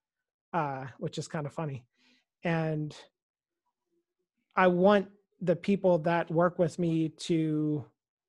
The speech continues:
have a positive experience, to feel cared for, uh, and, and if I can make,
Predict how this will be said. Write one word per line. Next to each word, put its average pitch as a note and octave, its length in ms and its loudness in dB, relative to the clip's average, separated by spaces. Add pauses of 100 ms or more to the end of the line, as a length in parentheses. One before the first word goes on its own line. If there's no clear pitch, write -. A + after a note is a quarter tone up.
(280)
have G3 220 4
a G#3 80 6
positive F#3 420 4
experience, D#3 760 -4
to E3 120 -4
feel F#3 540 6
cared E3+ 400 2
for, D#3 500 0 (480)
uh, D#3+ 300 2 (140)
and, F#3 240 2 (400)
and F#3+ 180 2
if F3+ 200 0
I A#3 140 6
can F3+ 440 0
make, F#3 500 2